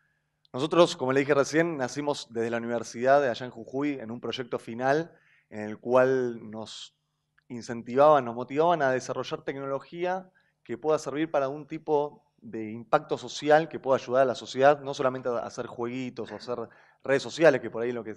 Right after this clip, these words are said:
mayor se acostumbra en las carreras de ciencias de la informática o de, de ingeniería informática.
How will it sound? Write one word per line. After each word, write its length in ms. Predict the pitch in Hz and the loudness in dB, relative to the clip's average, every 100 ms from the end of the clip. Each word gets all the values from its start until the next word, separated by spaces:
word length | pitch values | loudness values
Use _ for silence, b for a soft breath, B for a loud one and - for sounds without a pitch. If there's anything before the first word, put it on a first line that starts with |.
| 107 | -12
mayor 260 | 107 110 | -14 -12
se 80 | 117 | -10
acostumbra 600 | 113 110 127 131 147 156 b b - | -10 -10 -8 0 -2 -2 b b -16
en 100 | 101 | -12
las 80 | |
carreras 380 | 98 107 120 110 | -8 -2 0 0
de 200 | 107 101 | -2 -6
ciencias 460 | 95 - 117 113 107 | -8 -10 -10 -6 -6
de 80 | 101 | -6
la 60 | |
informática 640 | 101 107 113 120 117 104 | -10 -8 0 0 0 -8
o 120 | 101 98 | -10 -10
de, 140 | 95 | -14
de 160 | 92 95 | -16 -18
ingeniería 340 | 92 104 110 | -16 -12 -12
informática. 640 | 107 117 135 147 151 160 | -10 -8 -8 -8 -12 -12